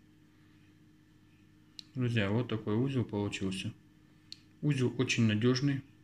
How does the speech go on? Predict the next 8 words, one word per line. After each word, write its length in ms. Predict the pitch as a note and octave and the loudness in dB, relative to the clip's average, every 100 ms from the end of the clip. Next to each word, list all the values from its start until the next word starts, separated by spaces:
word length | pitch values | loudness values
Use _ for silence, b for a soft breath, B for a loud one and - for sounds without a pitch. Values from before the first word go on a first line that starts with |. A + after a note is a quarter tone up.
| - - - | -20 -20 -4
он 160 | B2 | -2
проверенный. 720 | A#2+ A2 G2+ G2+ G#2+ A#2+ C3 B2+ - - - - - - - - - - - - - - - - - - - - - - - - - - - - - - - - | 0 0 0 2 4 4 2 -2 -16 -20 -20 -20 -20 -20 -20 -20 -20 -20 -20 -20 -20 -20 -20 -20 -20 -20 -20 -20 -20 -20 -20 -20 -20 -20 -20 -20 -20 -20 -20 -6
Друзья, 320 | B2 B2+ A2+ | 0 4 4
сейчас 280 | G2 A#2+ A#2 | 4 0 2
я 60 | A#2+ | 2
вам 100 | A2+ | 2
покажу 320 | A#2 C3 B2 | 2 2 2
второй 440 | A#2 A#2+ A#2+ G2 | 2 4 4 2